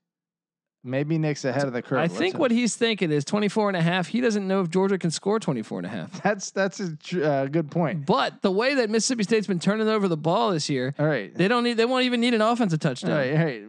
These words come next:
Speaker 1: Uh, uh, Georgia will make twenty-four points on offense and,
Speaker 2: <laughs> No, on
Speaker 1: uh,
Speaker 2: defense.
Speaker 1: On, on defense,
Speaker 2: Yeah.
Speaker 1: yeah, that, that could happen too. I was just gonna say, uh, they'll get a safety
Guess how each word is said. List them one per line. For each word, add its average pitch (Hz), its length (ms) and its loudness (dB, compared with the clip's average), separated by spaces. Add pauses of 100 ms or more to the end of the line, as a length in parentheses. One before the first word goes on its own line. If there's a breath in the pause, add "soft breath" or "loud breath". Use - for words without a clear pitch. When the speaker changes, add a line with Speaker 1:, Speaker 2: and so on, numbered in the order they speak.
(140)
Speaker 1:
Uh, - 20 -8 (580)
uh, 123 640 -2
Georgia 170 360 0
will 175 80 2
make 165 180 0
twenty-four 170 420 0
points 170 300 -2
on 160 100 2
offense 156 460 -2
and, 135 480 -4 (160 loud breath)
Speaker 2:
<laughs> - 0 - (340 loud breath)
No, 117 80 -2
on 117 220 2
Speaker 1:
uh, 117 60 2
Speaker 2:
defense. 143 420 -2
Speaker 1:
On, 127 300 -4
on 131 260 -2
defense, 151 380 0
Speaker 2:
Yeah. 131 100 0
Speaker 1:
yeah, 117 140 -2
that, 104 200 -6
that 113 140 -4
could 113 100 -8
happen 104 220 -6
too. 101 220 -6 (280)
I 107 100 -4
was 110 140 -4
just - 160 -14
gonna 107 180 -10
say, 107 300 -6
uh, 104 120 -4
they'll 110 140 -8
get 110 120 -6
a 104 60 -6
safety 110 460 -6